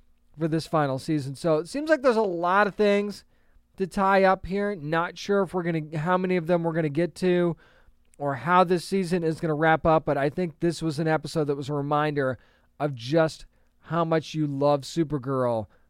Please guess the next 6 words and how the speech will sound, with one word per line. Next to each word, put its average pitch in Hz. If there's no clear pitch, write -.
for 160
those 147
emotional 143
and 156
lighthearted 143
moments 131